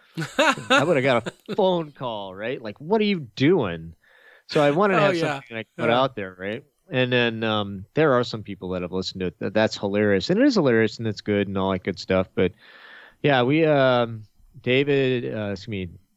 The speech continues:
Speaker 2: Daniel Coonrod, Abby Dawson, and myself run a show called The Fabulous Learning Nerds. We publish shows weekly, <laughs> bi-weekly. Depends on, depends on how crazy things get.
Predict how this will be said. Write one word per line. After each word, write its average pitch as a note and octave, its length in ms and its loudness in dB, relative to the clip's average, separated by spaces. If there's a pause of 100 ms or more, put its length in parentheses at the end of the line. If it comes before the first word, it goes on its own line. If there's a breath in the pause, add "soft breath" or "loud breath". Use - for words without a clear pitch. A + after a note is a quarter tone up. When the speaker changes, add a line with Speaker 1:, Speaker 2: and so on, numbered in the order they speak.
(220)
Speaker 2:
Daniel D#3 280 2
Coonrod, D#3 800 -4
Abby A#2 300 0
Dawson, A2 480 0
and G2+ 80 -6
myself G2 560 -4
run G2 180 -4
a F#2 140 -2
show G2 240 0
called G2 240 0
The G2 40 -4
Fabulous G2 400 0
Learning G2+ 300 -2
Nerds. A#2 300 0
We G2 220 2
publish G2 420 -2
shows F#2+ 480 2 (760 loud breath)
weekly, B2+ 360 2
<laughs> A2 120 -2
bi-weekly. A#2+ 800 0
Depends B2+ 420 0
on, A2 240 2 (400 soft breath)
depends D3+ 300 -2
on A#2 400 -2
how A#2 340 -2 (140)
crazy B2+ 420 -4
things A2 380 -6
get. F#2+ 280 -2